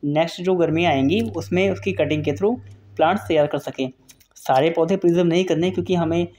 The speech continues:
ग-, सर्दियों के जो पौधे लगाने हैं उसके लिए भी गमले चाहिए, तो उसके मैं उस, इस कारण मैं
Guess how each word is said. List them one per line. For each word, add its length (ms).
ग-, 320
सर्दियों 400
के 120
जो 120
पौधे 260
लगाने 300
हैं 60
उसके 200
लिए 120
भी 80
गमले 260
चाहिए, 300
तो 140
उसके 320
मैं 220
उस, 160
इस 200
कारण 280
मैं 180